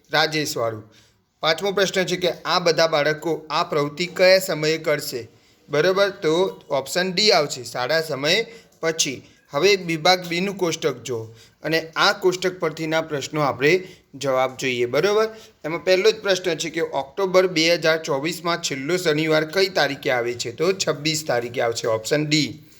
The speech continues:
બીજો પ્રશ્ન છે કે દિવાળીનો તહેવાર કયા દિવસે આવે છે? તો એમાં ઓપ્શન સી આવશે કે પાંચમો ગુરુવાર. ત્રીજો પ્રશ્ન છે કે ઓક્ટોબર માસમાં કયા મહિના, કયા મહાન વ્યક્તિઓને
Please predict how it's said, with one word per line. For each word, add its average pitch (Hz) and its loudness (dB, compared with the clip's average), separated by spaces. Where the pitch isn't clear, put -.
બીજો 180 4
પ્રશ્ન 190 0
છે 165 -2
કે 170 0
દિવાળીનો 185 0
તહેવાર 175 2
કયા 202 2
દિવસે 165 0
આવે 139 2
છે? 147 -6
તો 156 -4
એમાં 147 0
ઓપ્શન 180 -6
સી 190 0
આવશે 135 2
કે 131 -8
પાંચમો 156 -2
ગુરુવાર. 160 2
ત્રીજો 202 0
પ્રશ્ન 190 0
છે 160 -2
કે 165 -2
ઓક્ટોબર 196 0
માસમાં 156 2
કયા 165 4
મહિના, 180 0
કયા 185 0
મહાન 175 2
વ્યક્તિઓને 170 -2